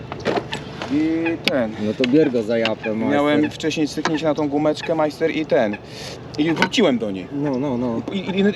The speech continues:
Speaker 1: identyczne branie było jak wcześniej. Bardzo bliski rzut tu po, po, pod krzaczki wykonałem. Dobra,
Speaker 2: Pięknie.
Speaker 1: majster, ja ci dam tylko, y, kamerę, dobra? Byś tylko tak, y, y, nas obrócił, albo ja nas obrócę, majster, żebym ja był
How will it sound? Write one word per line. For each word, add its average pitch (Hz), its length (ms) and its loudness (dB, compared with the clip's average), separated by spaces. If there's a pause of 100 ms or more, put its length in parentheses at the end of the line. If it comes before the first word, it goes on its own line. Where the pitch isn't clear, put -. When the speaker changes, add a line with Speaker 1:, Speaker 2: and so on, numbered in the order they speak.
Speaker 1:
identyczne 196 400 0
branie 147 280 2
było 104 200 -2
jak 110 100 0
wcześniej. - 380 -6 (760)
Bardzo 180 320 4
bliski 165 320 -6
rzut 151 200 -2
tu - 100 -2
po, 123 100 -8
po, 117 140 -8
pod 123 180 -8
krzaczki - 380 -4
wykonałem. 95 400 -4
Dobra, 135 300 4
Speaker 2:
Pięknie. - 180 -14 (400)
Speaker 1:
majster, 139 380 2
ja 131 140 2
ci 147 120 -4
dam 147 160 0
tylko, 151 240 -6
y, 147 40 -4 (340)
kamerę, 139 360 2
dobra? 156 340 0 (1300)
Byś 139 140 0
tylko 165 220 0
tak, 165 140 2
y, 151 680 -4
y, 151 160 2 (140)
nas 151 200 0
obrócił, 151 500 0
albo 139 180 2
ja 143 120 6
nas 117 200 -4
obrócę, 110 340 -4
majster, 107 320 -4
żebym 123 280 0
ja 127 80 2
był 127 140 -2